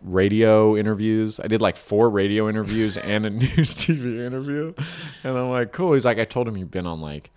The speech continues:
T B S and this and that." And I'm like, "Well, it was, like, the T B S rooftop comedy college competition. I wasn't." He's like, "Dude, just fucking,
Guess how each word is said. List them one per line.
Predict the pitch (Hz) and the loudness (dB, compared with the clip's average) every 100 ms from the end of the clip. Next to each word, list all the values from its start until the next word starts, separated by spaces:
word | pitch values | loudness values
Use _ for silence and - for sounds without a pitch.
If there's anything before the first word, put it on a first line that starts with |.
| _ _ _ _ | _ _ _ _
T | - 113 | -8 -6
B | 92 87 | -4 -2
S | 85 85 85 - 80 | -2 -2 -2 -6 -10
and | 82 | -10
this | 85 80 | -8 -8
and | 80 | -8
that." | 80 82 60 | -6 -8 -8
And | 82 | -10
I'm | 87 | -8
like, | 85 101 | -8 -4
"Well, | 131 | 0
it | |
was, | 143 101 | 0 -2
like, | 95 - | -6 -6
the | |
T | 85 - 110 | -12 -8 -8
B | 92 90 | -4 -4
S | 87 - | -4 -8
rooftop | 80 95 - - 87 80 _ _ _ | -8 -8 -8 -6 -6 -6 _ _ _
comedy | - 92 90 85 82 | -12 -8 -8 -8 -10
college | - 85 82 78 - | -6 -4 -4 -6 -10
competition. | 80 78 - 90 - | -12 -12 -8 -8 -8
I | 82 | -10
wasn't." | 87 82 73 | -8 -10 -12
He's | 92 | -12
like, | 87 82 | -12 -10
"Dude, | 90 85 | -12 -12
just | 95 - | -14 -14
fucking, | - - - - | -18 -18 -18 -18